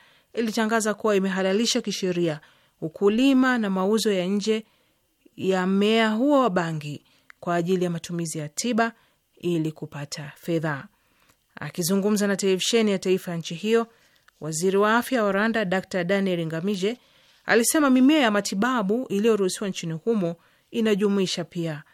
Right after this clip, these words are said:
mmea wa bangi. Kabla ya Rwanda, nchi kama Malawi,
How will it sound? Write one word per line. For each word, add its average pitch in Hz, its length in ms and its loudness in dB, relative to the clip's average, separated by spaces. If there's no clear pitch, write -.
mmea 170 460 0
wa 147 100 -6
bangi. 156 640 -8
Kabla 170 340 0
ya 202 140 4
Rwanda, 226 520 -2
nchi 175 260 -4
kama 185 300 -4
Malawi, 214 640 2